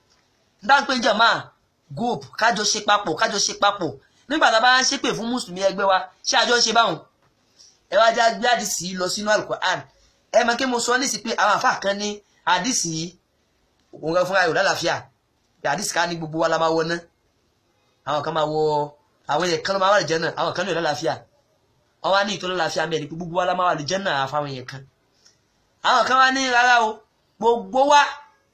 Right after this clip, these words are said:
pátápátá la máa wọ ná. Pé àwọn kan ní rárá, gbogbo wa pátápátá, pátápátá la máa wọ ná yẹn. Àfi àwọn èèyàn kan.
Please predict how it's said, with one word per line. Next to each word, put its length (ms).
pátápátá 280
la 120
máa 100
wọ 160
ná. 100
Pé 80
àwọn 220
kan 120
ní 60
rárá, 180
gbogbo 320
wa 80
pátápátá, 360
pátápátá 280
la 100
máa 100
wọ 140
ná 160
yẹn. 260
Àfi 260
àwọn 360
èèyàn 300
kan. 160